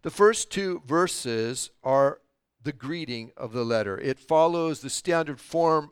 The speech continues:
of first century letters, which usually started with identifying who the letter was from,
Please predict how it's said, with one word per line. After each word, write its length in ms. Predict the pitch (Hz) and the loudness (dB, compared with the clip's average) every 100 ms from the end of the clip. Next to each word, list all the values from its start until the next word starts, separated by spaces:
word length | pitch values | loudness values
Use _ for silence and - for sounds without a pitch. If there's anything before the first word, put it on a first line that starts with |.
| _ | _
of 140 | 127 110 | -16 -14
first 340 | - 147 - | -8 -8 -6
century 380 | 160 143 - 139 | -8 -8 -10 -8
letters, 460 | 127 143 160 156 131 | -4 -4 -4 -10 -12
which 220 | 113 - | -12 -8
usually 420 | 143 131 113 113 | -6 -6 -8 -10
started 720 | - - 160 160 156 151 143 - - - | -10 -2 2 4 4 -2 -6 -12 -20 -12
with 160 | 120 | -6
identifying 680 | 127 123 127 117 139 123 113 98 | -6 -4 -6 -4 -4 -4 -8 -12
who 200 | 156 139 | -8 -6
the 100 | 131 | -4
letter 280 | 127 127 107 | -2 -2 -4
was 200 | 104 - | -8 -12
from, 480 | - 131 143 214 | -8 -4 -4 -8